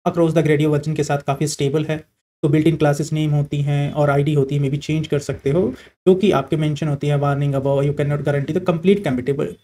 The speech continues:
complete compatibility की guarantee नहीं है, but हम ये मान सकते हैं कि उनके साथ सीएसएस को अटैच किया जा सकता है। और कई बार DOM elements की प्रॉब्लम की वजह से problem आती है, मगर ज़रूरी नहीं है कि हर बारी आए। तो चलिए हम बात करते हैं Gradio as a G R।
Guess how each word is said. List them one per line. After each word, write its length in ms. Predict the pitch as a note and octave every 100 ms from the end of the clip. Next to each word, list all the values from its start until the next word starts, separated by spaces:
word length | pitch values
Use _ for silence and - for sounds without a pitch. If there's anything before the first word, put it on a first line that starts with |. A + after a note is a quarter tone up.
| -
complete 280 | F#3 G#3 A3 -
compatibility 640 | F3+ - F#3+ G3+ G3+ G3+
की 80 | A3+
guarantee 360 | D#3+ D#3 E3 A3
नहीं 180 | F3+
है, 80 | F3
but 200 | A3 A3 - - _
हम 80 | F3+
ये 60 | F#3+
मान 200 | D#3 D#3
सकते 300 | D3 - D3
हैं 140 | D3
कि 100 | F3+
उनके 280 | E3 D3+ D#3
साथ 200 | E3+ D#3
सीएसएस 360 | - D3+ D3+
को 100 | -
अटैच 380 | G#3+ D3+ D#3 A3
किया 260 | - D#3 B2+
जा 100 | C3+
सकता 260 | - -
है। 160 | E3+ A3+ - - - _
और 200 | G#3+ A3 -
कई 60 |
बार 120 | G#3+ B3
DOM 220 | G3 A3
elements 360 | G#3+ G#3 G3+
की 100 | -
प्रॉब्लम 300 | A3 E3+ F#3+
की 120 | F#3+ F#3+
वजह 160 | E3+
से 140 | E3 F#3+
problem 320 | F#3 D#3 F3+
आती 180 | D#3 F#3+
है, 60 | G#3+
मगर 140 | G#3+
ज़रूरी 260 | D3 D3+ E3
नहीं 100 | E3
है 60 |
कि 100 | G#3
हर 200 | C4 C3+
बारी 200 | B2+ G3+
आए। 100 | G#3
तो 800 | C#3 _ _ _ _ _ _ _ F3+
चलिए 180 | A3
हम 260 | A3+ A3+ A3 - -
बात 180 | E3 E3
करते 220 | E3 F#3
हैं 200 | G3+ C#3+
Gradio 340 | D#3 C#3+ F#3+ - _ _ _ _ _ _ _
as 240 | F#3 F3+ F3+
a 100 | F3+
G 180 | C#3+
R। 100 | C#3+